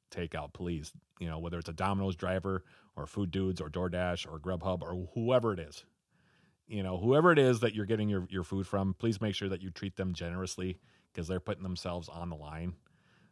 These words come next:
um, to make sure that everybody has enough food and that everybody is still, you know,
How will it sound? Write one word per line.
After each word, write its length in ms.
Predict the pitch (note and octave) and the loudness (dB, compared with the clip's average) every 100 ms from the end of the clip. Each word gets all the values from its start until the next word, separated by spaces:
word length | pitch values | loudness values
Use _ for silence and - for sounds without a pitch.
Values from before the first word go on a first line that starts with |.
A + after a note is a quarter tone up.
| - | -10
um, 480 | F2 F2 F2 E2+ D#2+ | -4 -2 -2 -2 -6
to 260 | - G#2 F#2 | -6 -2 0
make 220 | F2+ F2+ | 0 -2
sure 180 | - F#2+ | -2 -2
that 240 | F2 E2+ - | -2 -4 -6
everybody 380 | F#2 F#2 F#2 F#2 | -6 -2 -2 -2
has 220 | F#2+ F2+ | -2 -2
enough 220 | F#2 F2+ | -2 -4
food 300 | - E2+ D#2+ E2 - | -4 -6 -6 -10 -10
and 80 | E2+ | -8
that 140 | D#2+ - | -8 -8
everybody 460 | E2 F2 F2 E2+ E2 | -8 -6 -6 -4 -6
is 200 | D#2+ E2 | -8 -8
still, 460 | - F#2 F2 F2 - | -4 -4 -4 -8 -10
you 100 | F2+ | -8
know, 280 | E2+ D#2+ | -6 -6